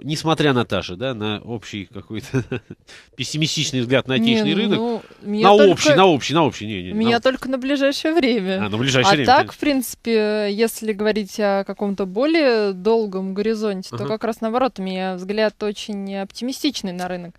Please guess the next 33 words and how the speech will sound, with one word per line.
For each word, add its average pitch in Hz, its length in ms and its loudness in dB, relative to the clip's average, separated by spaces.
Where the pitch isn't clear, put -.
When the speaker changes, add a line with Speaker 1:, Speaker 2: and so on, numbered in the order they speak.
Speaker 1:
Почему? - 280 0
Speaker 2:
Потому 226 260 2
что, 220 440 -2
а, 202 220 -6
в 190 80 -6
любом 226 360 -2
случае 254 800 -2
на 202 100 -2
российский 233 440 -4
рынок, 302 340 -2
а, 202 340 -2
вот 196 140 -10
как - 160 -14
уже 202 140 -6
говорил 196 640 -2
Виталий, 269 480 -2
Speaker 1:
Мгм. - 80 -12
Speaker 2:
капиталь-, 247 360 2
э, 220 200 -2
капитал 285 420 0
вернется. 262 760 -4
Speaker 1:
Мгм. 202 100 -18
Speaker 2:
И, 226 540 2
а, 196 540 -2
вот 202 240 -8
с - 140 -14
учетом 240 320 -2
такой 240 260 0
ситуации, 294 460 -2
которая 220 280 -2
сейчас 214 260 -4
там 190 220 -6
сложилась, 214 600 -2